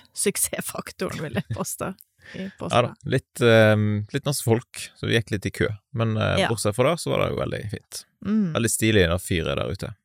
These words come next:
Speaker 2: Det anbefales.
Speaker 1: Ja. Kunne absolutt tenkt meg å sove i en av disse hyttene der ute. På en skikkelig sånn ruskeværsdag, når bølgene bare kommer. Husj.
Speaker 2: Ja, Floksehytten, eller hva det heter. Var det et eller annet sånt?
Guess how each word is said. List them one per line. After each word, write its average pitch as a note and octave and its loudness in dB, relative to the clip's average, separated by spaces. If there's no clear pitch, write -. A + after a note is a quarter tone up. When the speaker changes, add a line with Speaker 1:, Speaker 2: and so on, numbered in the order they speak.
Speaker 2:
Det G2 -4
anbefales. G2 -8
Speaker 1:
Ja. - -18
Kunne A#3+ -4
absolutt G#3 -8
tenkt - -8
meg E3+ -6
å D#3+ -8
sove E3+ -4
i F3 -2
en E3 -4
av D#3 -6
disse D#3 -8
hyttene D#3 -8
der - -12
ute. - -18
På - -6
en E3+ -4
skikkelig - -8
sånn E3 -4
ruskeværsdag, - -4
når - -10
bølgene F3 -6
bare - -12
kommer. - -8
Husj. - -8
Speaker 2:
Ja, B2 2
Floksehytten, B2 0
eller F#2 2
hva G#2+ -2
det G#2 0
heter. - -2
Var C#3 -4
det - -2
et - -6
eller A2+ -2
annet - -6
sånt? - -12